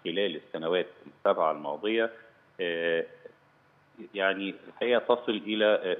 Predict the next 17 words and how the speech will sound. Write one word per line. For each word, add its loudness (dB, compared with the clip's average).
درجة 4
الإعجاز، 0
وأنه، 0
آه، -2
ال-، -6
ال-، -8
الاستثمار 0
في -4
التعليم 2
والاستثمار 0
في -8
الصحة 0
ده، 8
آه، -6
هدف 4
أساسي -4
نحو 4